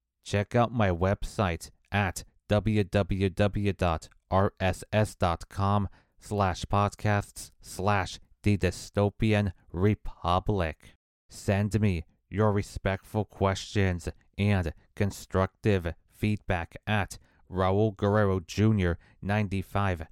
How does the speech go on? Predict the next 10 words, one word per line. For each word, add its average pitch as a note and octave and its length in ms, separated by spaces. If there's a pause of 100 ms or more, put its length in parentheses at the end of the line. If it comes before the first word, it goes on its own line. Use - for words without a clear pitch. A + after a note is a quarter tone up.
(180)
at G2+ 340
gmail G2+ 540
dot E2+ 380
com. G#2 560 (520)
And G2+ 220
lastly, F2+ 760 (220)
support G#2 540
the F#2+ 100
show G2 460 (180)
via E2+ 480